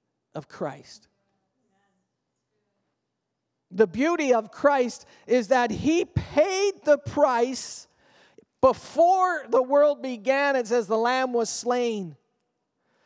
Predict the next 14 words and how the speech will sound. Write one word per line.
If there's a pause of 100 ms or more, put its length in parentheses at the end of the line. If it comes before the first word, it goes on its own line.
(600)
The
beauty
of
Christ
is, (160)
"I (260)
did
nothing, (160)
he
did
everything, (120)
so
that
I